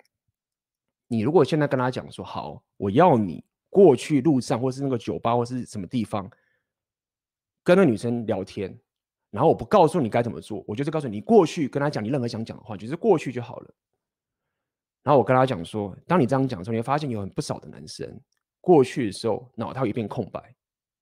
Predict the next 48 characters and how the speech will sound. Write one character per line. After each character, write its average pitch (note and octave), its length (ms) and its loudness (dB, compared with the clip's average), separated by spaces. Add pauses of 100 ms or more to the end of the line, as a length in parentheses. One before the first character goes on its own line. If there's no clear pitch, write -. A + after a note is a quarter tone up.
(240)
他 - 120 -2
的 F#3+ 100 4
脑 A2+ 200 -2
袋 C#3 140 2
是 C3+ 120 -2
没 A#2 80 0
办 A#2 100 -4
法 - 80 -12
运 A2+ 160 0
作， - 260 -4 (200)
停 D3+ 160 2
止 C#3 120 -2
运 B2+ 180 0
转 - 260 -8
的， - 80 -20 (200)
一 B2+ 80 -2
片 D3+ 140 2
空 C3 200 0
白， G2 140 -6
然 G#2 100 -8
后 B2 40 2
会 D3 80 4
讲 G2 140 -4
不 F#2 80 -12
出 A#2+ 100 -6
话 A2 200 -2
来。 - 180 -14 (1400)
所 - 160 0
以 G#3+ 80 4
在 G3+ 160 4
那 G3 80 6
个 F#3 60 8
当 F3 200 2
下， C#3+ 400 0 (300)
这 F3+ 80 -2
个 F3 80 2
男 A#2+ 180 2
生 C3 200 -4
他 D3+ 180 0
就 D3 80 2
面 D#3+ 160 4
对 D#3 80 6
到 C#3 60 4
一 A2+ 40 2
个 G#2+ 60 -4
问 A2+ 160 -2
题 G2 160 -12
了。 - 240 -16